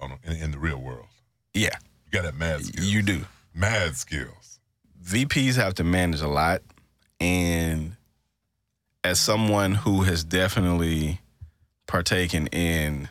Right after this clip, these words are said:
Speaker 2: <laughs> bashing upper management. <laughs>
Speaker 1: Oh, I, th-, I think that's an Olympic sport.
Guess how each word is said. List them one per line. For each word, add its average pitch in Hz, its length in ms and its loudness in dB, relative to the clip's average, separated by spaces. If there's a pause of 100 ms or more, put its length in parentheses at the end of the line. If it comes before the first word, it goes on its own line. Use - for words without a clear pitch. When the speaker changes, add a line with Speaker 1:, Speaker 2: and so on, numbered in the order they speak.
(380)
Speaker 2:
<laughs> - 460 -20
bashing 85 400 0
upper 92 240 -4
management. 95 680 -2
<laughs> - 40 0 (1900)
Speaker 1:
Oh, 107 100 0 (240)
I, 135 60 2
th-, 139 280 -2
I - 100 0
think 156 180 -4
that's - 200 -2
an 117 60 0
Olympic 104 380 -2
sport. - 420 -2